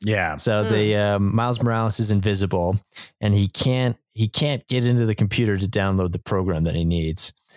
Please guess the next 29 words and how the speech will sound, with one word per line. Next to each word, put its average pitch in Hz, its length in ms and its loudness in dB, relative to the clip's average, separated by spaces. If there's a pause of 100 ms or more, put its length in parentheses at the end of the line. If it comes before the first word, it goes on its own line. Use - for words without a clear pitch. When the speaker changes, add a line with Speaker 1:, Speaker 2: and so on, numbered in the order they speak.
(240)
Speaker 2:
And 101 180 0
so 101 580 0 (100)
he 107 200 0
just 113 260 -2
decides 95 380 0
to 98 80 0
steal 104 300 0
the 95 60 0
computer. 87 680 -2 (520)
And 98 180 2
so 98 440 0
Peter 120 260 0
B. 117 220 0
Parker 104 760 -2 (420)
and 98 360 0
Miles 101 260 0
Morales 98 400 0
are - 40 -4
trying 104 180 0
to 95 80 0
sneak 113 320 0
out 104 160 -2
with 98 100 -2
this 95 160 0
computer, 90 800 0 (480)
but, 95 380 -2
uh, 90 400 0 (260)
everyone 110 420 0
notices, 101 720 0